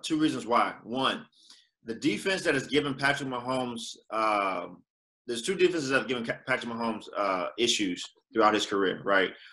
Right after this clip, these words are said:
One has been a Bill Belichick type defense, right, which he, which he struggled against, uh, Miami with that, and then, uh, Bill Belichick and the Patriots. Uh, the second defense has given him issues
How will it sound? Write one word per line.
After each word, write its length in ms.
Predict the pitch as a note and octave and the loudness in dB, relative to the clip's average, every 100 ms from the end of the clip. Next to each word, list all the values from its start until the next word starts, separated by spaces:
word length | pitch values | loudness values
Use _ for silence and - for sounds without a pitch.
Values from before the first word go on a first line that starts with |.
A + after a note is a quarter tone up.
| - | -6
One 280 | G#2 C3+ C#3+ | 4 8 8
has 120 | B2+ | 6
been 200 | A#2 B2 | 6 6
a 100 | G#2+ | 6
Bill 220 | G2+ B2+ A2+ | 6 6 8
Belichick 460 | B2+ A#2 C3 A#2+ | 8 8 4 4
type 220 | B2+ A#2+ A2 | 4 2 4
defense, 480 | B2 A#2 C3+ B2 G#2+ | 0 2 0 0 4
right, 240 | A2 G#2 | 6 6
which 140 | G2+ G#2+ | 2 -2
he, 180 | G2 F#2 | -2 -4
which 120 | F#2+ | -4
he 60 | G2 | -2
struggled 300 | A#2 A2 G#2 | 4 4 4
against, 280 | G#2+ G2+ | 2 2
uh, 180 | - G2 F#2 | 2 2 4
Miami 320 | G2+ B2 B2 | 4 4 4
with 160 | A#2+ A#2 | 4 6
that, 280 | A#2 G#2 G2+ | 6 4 0
and 100 | G2+ | -4
then, 160 | G2+ G2 | -2 0
uh, 160 | F#2+ G2 | -2 0
Bill 160 | G2 G2+ | 0 2
Belichick 280 | G2 - F#2+ | 0 0 -6
and 60 | |
the 40 | - | 0
Patriots. 440 | G#2 - - - - - - - | 0 0 -6 -10 -14 -20 -10 2
Uh, 160 | G#2+ | 4
the 120 | G#2 G#2 | 6 4
second 420 | - E3 D#3+ A#2 | 6 6 6 4
defense 280 | C3 C3 A2+ | 4 2 0
has 120 | G2+ | 2
given 200 | A#2 A2 | 4 4
him 100 | G2+ | 4
issues 580 | B2+ C#3+ A#2+ G2+ G2+ | 6 6 6 4 2